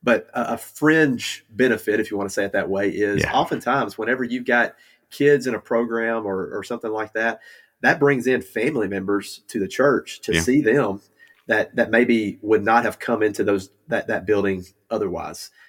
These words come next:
Speaker 1: And, and so there, there is, even in the entertainment side of things, there is an evangelistic opportunity, uh, if we wanna take it.
Speaker 2: There is.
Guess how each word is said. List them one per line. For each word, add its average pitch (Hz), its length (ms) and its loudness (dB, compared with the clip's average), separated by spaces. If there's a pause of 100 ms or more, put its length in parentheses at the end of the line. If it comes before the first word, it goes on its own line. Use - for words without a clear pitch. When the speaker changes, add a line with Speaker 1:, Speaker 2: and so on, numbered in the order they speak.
(220)
Speaker 1:
And, 98 300 -8
and 101 140 -10
so 107 100 -2
there, 113 240 2
there 131 160 4
is, 139 580 2
even 131 240 0
in 117 120 -2
the 104 160 -4
entertainment 113 520 -4
side 101 200 -6
of 90 80 -12
things, 98 360 -6
there 107 160 2
is 113 220 4
an 98 80 -2
evangelistic 98 760 -2
opportunity, 98 760 -2 (400)
uh, - 220 -6
if 98 160 -6
we 98 80 2
wanna 92 220 -2
take 95 260 -6
it. - 160 -14 (340)
Speaker 2:
There 76 240 4
is. 67 360 -2